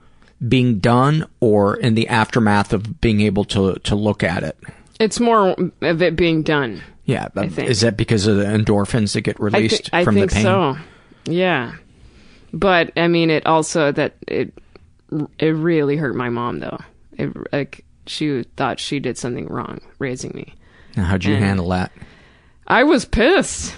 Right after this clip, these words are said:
Speaker 2: I was really mad at her for a while. I was like, "This has nothing to do with you. This is my life."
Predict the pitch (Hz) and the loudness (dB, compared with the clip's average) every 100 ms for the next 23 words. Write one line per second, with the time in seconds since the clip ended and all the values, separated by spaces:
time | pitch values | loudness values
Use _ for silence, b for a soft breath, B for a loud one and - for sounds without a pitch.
0 | - 170 240 190 190 214 214 190 175 202 | -4 0 2 4 2 4 4 4 4 4
1 | 220 190 185 170 180 160 180 202 170 165 | 2 2 2 2 2 4 4 4 2 0
2 | 185 214 185 180 175 160 156 185 254 202 | 0 0 2 2 2 0 2 2 2 0
3 | 147 143 151 151 156 143 135 135 180 196 | 0 0 -2 -6 -2 -2 -2 0 2 2
4 | 151 160 - | 0 -2 -16